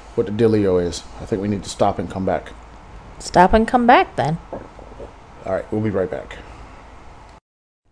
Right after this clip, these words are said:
Speaker 1: All right, we're back.
Speaker 2: We're
Speaker 1: Pee
Speaker 2: done.
Speaker 1: breaks, potty breaks, all that stuff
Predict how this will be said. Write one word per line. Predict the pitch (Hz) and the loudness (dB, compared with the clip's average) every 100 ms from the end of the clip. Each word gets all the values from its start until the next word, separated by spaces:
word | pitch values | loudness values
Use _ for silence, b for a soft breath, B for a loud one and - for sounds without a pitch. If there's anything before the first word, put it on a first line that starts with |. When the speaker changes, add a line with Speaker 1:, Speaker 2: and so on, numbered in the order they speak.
| _ _ _ _ _ _ _ | _ _ _ _ _ _ _
Speaker 1:
All | 123 | -2
right, | 127 - - - - 113 | -2 -4 -14 -20 -20 -10
we're | 110 | -2
back. | 143 170 - - _ _ - - - - | 2 2 0 -16 _ _ -18 -16 -16 -12
Speaker 2:
We're | - | -6
Speaker 1:
Pee | 185 | -2
Speaker 2:
done. | |
Speaker 1:
breaks, | 175 180 180 - | 2 2 0 -4
potty | 180 170 | 0 2
breaks, | 165 170 170 - - - - - - B B B B - | 4 4 4 0 -2 -4 -10 -14 -18 B B B B -8
all | 156 160 | -2 -2
that | 160 | -2
stuff | - 170 170 - | -2 -2 -2 -6